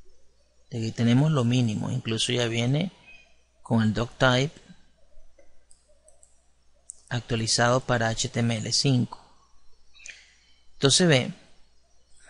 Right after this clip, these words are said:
antes de pasar a realizar una tablita que vamos a crear aquí,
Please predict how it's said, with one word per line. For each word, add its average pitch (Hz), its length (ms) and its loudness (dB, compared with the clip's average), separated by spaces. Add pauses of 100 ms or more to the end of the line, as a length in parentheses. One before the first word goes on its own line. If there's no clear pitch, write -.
(520)
antes 139 320 4
de 147 100 4
pasar 151 420 4
a 175 300 4
realizar 131 380 0
una 165 180 4
tablita 139 480 0
que - 100 -8
vamos 123 460 0
a 113 380 -2
crear 123 300 0
aquí, 143 400 0